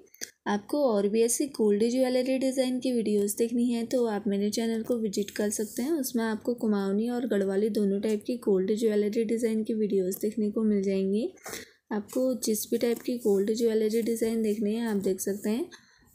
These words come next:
और कुछ वीडियोज़ के लिंक नीचे डिस्क्रिप्शन में शेयर कर दिए हैं, आप चाहें तो डिस्क्रिप्शन भी चेक कर सकते हैं। आप सभी का हमारे YouTube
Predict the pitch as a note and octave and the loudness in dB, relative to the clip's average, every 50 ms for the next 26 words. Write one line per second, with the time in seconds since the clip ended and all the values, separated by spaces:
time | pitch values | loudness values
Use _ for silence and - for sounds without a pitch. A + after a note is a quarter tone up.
0 | - - G#3 G3+ G3+ A3 A#3+ - A#3 - - - C4 B3 C4 C4 B3+ B3 B3 - | -8 -4 -2 0 0 -2 -2 -4 -6 -4 -2 -4 -2 0 2 2 2 2 0 -2
1 | - - B3 A#3+ A#3+ A#3 A#3 - A#3 A#3+ A#3+ A3+ A3 B3 A#3+ A#3+ A#3 A3 - - | -2 -2 -2 0 0 0 0 0 0 0 0 0 0 0 0 0 -2 -2 -4 -2
2 | B3 G#3 G#3 - - G#3+ G#3+ G#3+ A3+ A#3 - - A3 G3 F#3+ F#3+ - G#3 G3+ G#3+ | -2 -2 -2 0 0 0 0 0 0 -2 0 0 0 0 0 0 -2 -2 -2 -2
3 | A#3 A#3 A#3+ B3 A#3 G#3 G3 - - G#3 G3+ G3+ G3 G#3+ G#3 G3 G3+ G3+ - - | -2 -2 -2 -2 -2 -4 -4 -4 -2 -2 0 0 0 0 0 0 -2 -2 -2 -2
4 | - G3 F#3+ G3 - G#3+ G#3 G#3 A3+ A#3 - - A3 F#3+ - - G3 G3 G3 G#3+ | -2 -2 -2 0 -2 0 0 0 0 -2 -2 -2 -2 -2 -2 -2 -2 -2 -2 -2
5 | G3 G#3 - A3+ B3 F4 F#4+ - - _ _ _ _ _ _ _ - - A#3+ A#3 | -4 -4 -4 -4 -4 -4 -6 -8 -16 _ _ _ _ _ _ _ -8 -6 -4 -4
6 | A3+ - - - A#3 B3 B3 A#3+ A#3+ D4 C#4+ C#4 C#4+ C4+ C4 B3+ B3 C4+ C4+ B3 | -4 -4 -2 -2 0 0 0 -2 -2 -2 -2 0 0 0 0 0 0 0 0 2
7 | A#3 A3+ G#3+ A#3 A3+ | 0 0 0 -2 -4